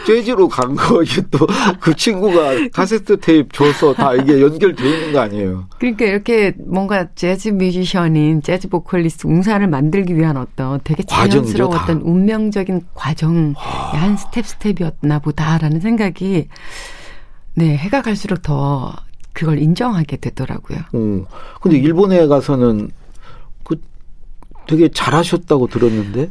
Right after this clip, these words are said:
Speaker 2: 아유, 처음에는
Speaker 1: 음.
Speaker 2: 뭐 잘했다고, 그러니까 공연은 물론 이제 제가 할 수 있는 최선을 다하기 때문에.
Speaker 1: 음.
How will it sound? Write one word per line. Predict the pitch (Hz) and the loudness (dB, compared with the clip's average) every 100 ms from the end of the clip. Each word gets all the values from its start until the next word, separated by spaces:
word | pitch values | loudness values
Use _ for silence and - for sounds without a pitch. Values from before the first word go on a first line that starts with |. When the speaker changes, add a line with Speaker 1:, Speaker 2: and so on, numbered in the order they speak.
| - | -6
Speaker 2:
아유, | - 180 175 151 | -2 0 0 -2
처음에는 | - 277 339 320 269 220 220 247 175 147 | -4 0 2 4 4 2 2 2 4 2
Speaker 1:
음. | 147 | 0
Speaker 2:
뭐 | 139 | -2
잘했다고, | 139 151 156 196 202 190 | -2 -4 -4 -2 -2 -4
그러니까 | - 156 151 | -4 -6 -2
공연은 | - 233 285 269 202 185 | 2 2 4 2 2 2
물론 | 156 170 147 | 2 2 0
이제 | 135 | -4
제가 | - 151 190 | -4 -2 0
할 | 202 | -2
수 | - | -2
있는 | 160 | -2
최선을 | - 202 185 | -2 -2 0
다하기 | - 135 139 | 0 0 -2
때문에. | 143 156 151 135 123 135 | 0 0 2 2 0 0
Speaker 1:
음. | 135 | -2